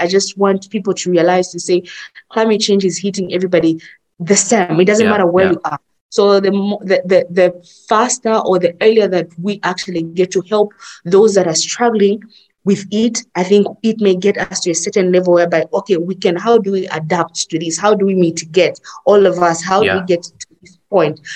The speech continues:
Speaker 1: So I think that's the point that we're really hoping that at some point, really
Speaker 2: I guess
Speaker 1: soon, we
Speaker 2: that
Speaker 1: get
Speaker 2: takes
Speaker 1: to
Speaker 2: me to,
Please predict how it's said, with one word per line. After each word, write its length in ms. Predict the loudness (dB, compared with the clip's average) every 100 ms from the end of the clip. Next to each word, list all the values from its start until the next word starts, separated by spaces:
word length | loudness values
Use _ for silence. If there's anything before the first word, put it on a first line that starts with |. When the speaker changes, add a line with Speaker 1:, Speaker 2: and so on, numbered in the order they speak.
| -10
Speaker 1:
So 160 | -2 0
I 40 |
think 140 | 4 4
that's 160 | 2
the 60 | -2
point 260 | 0 0
that 160 | 0 0
we're 140 | 0
really 220 | 0 0 0
hoping 360 | 2 0 -2
that 140 | -6 -6
at 220 | -10 -10
some 260 | -10 -10 -6
point, 380 | -2 -2 -2 -6
really 260 | -4 -2 0
Speaker 2:
I 20 |
guess 100 | 0 0
Speaker 1:
soon, 100 | -2
we 100 | -6 -6
Speaker 2:
that 100 | -4
Speaker 1:
get 80 | 0
Speaker 2:
takes 240 | 0 0
Speaker 1:
to 40 | 0
Speaker 2:
me 100 | 0
to, 520 | 2 2 4 0